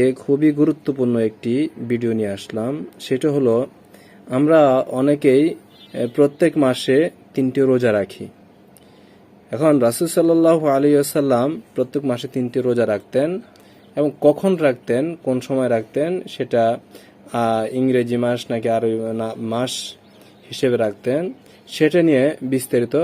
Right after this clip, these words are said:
আলোচনা করব। আশা করি, এ, অনেকেরই উপকার হবে। ভিডিওটি শুরু থেকে শেষ পর্যন্ত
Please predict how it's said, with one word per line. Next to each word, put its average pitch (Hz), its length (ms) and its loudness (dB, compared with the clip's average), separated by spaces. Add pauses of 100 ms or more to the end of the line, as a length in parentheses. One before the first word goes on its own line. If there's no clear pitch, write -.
(140)
আলোচনা 120 460 0
করব। 98 280 -6 (680)
আশা - 240 -2
করি, 151 280 6 (460)
এ, 123 100 -2
অনেকেরই 131 460 2
উপকার 143 380 2
হবে। 135 360 2 (380)
ভিডিওটি 131 280 2
শুরু 135 240 -2
থেকে 135 260 -2
শেষ 135 200 -6
পর্যন্ত 123 320 -4